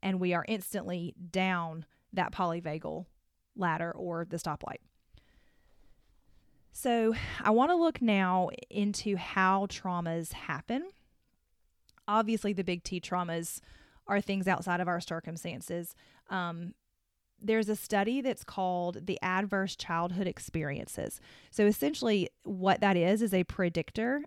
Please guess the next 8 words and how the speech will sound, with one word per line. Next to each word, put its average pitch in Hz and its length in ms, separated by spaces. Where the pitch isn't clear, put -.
of 190 260
adult 175 580
trauma 196 540
from 196 200
experiences 214 720
in 180 100
our 165 140
childhood. 156 600